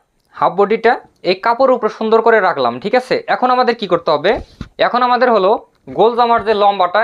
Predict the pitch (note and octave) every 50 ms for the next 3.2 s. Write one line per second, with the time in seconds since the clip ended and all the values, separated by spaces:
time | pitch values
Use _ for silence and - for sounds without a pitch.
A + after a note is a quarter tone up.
0 | G#3 F3+ G3+ G3+ G#3+ A3 G#3+ G3+ G#3 G3+ G#3 G3+ - G3+ F#3+ F#3 F#3 F3+ D3 B2+
1 | A2 G#2+ A2 - - _ _ _ _ _ - E3 F#3 G#3+ A3+ A3 A#3+ A#3+ B3 A#3+
2 | B3 B3 B3 B3 B3 A3+ G#3+ - A#3 F#3+ G3+ F#3+ E3+ G3+ B3+ - - _ _ _
3 | _ _ _ _